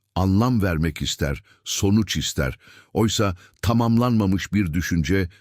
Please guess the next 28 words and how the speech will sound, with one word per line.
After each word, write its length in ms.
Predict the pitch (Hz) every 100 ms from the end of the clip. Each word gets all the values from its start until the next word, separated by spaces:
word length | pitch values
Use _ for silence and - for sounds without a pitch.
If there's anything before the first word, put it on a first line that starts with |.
| _ 73
rahatsızlık 800 | 90 87 90 - 92 78 73 85
yaratır. 480 | 73 71 80 69 - _ _ -
Ama 360 | 135 156 151 - - -
tam 260 | 156 180 139
da 140 | 120
bu 140 | 127
rahatsızlıkta 800 | 117 113 110 - 110 87 95 127
tekrar 420 | 101 143 - 117
gücünü 420 | 101 98 87 104 104
kaybeder. 600 | 104 90 73 62 57 - _ _ _ _
Kaç 240 | - 160 -
kez 340 | 135 113 78
bir 200 | 113 95
düşüncenin 640 | 92 - 107 92 110 110 92
başladığını 600 | 101 - 101 90 101 101
fark 320 | 85 69 -
ettin 400 | 71 - 76 69 - _ _ _
ama 220 | - 123 120
yine 340 | 131 160 139
de 60 | 131
onu 300 | 95 135 135
sonuna 500 | - 107 113 113 135
kadar 360 | 113 90 85
takip 460 | 71 98 90 - 82
ettin, 400 | 78 - 80 - _ _ _
sanki 480 | - - 139 104 120
kaçınılmazmış 920 | 90 110 127 120 113 120 110 76 71 -
gibi. 320 | 76 64